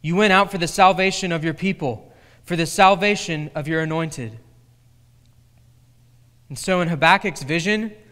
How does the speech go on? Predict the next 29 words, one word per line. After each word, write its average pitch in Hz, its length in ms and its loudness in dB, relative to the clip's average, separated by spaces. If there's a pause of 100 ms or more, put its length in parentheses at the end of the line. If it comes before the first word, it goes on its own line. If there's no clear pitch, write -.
(400)
the 160 100 -4
Lord, 180 260 2
again, 175 280 2
he's 165 260 -4 (280)
marching 202 640 2
through 190 160 -4
the 160 80 0
earth 190 420 -2 (320)
to 175 140 -4
attack 180 460 2
the 185 80 -4
nations 170 440 -4
that 151 60 -4
have 143 100 -4
oppressed 147 380 -4
his 147 120 -10
people. 135 480 -10 (3000)
And 139 80 -8
in 147 80 -4
light 180 200 4
of 175 60 0
the 170 80 0
rest 185 260 2
of 170 60 -6
the 165 60 -2
book, 151 200 -2
it 160 120 -8
seems 185 340 -4
that 151 440 -4